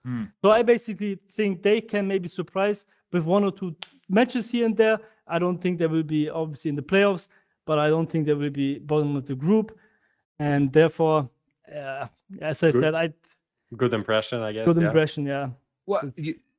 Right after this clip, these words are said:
Speaker 1: stick with this conspiracy theory for a second with me, guys. So now that this whole thing is manifested and Daps has come back in and Stan's taken some time off,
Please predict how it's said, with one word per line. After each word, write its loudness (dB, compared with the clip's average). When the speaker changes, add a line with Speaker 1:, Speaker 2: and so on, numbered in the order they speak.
Speaker 1:
stick -4
with -2
this -4
conspiracy -2
theory -6
for -6
a -8
second -8
with -8
me, -12
guys. -6
So 0
now 2
that -10
this -8
whole -2
thing -6
is -8
manifested -4
and -6
Daps 0
has -16
come -6
back -8
in -6
and -10
Stan's -4
taken -8
some -14
time -4
off, -8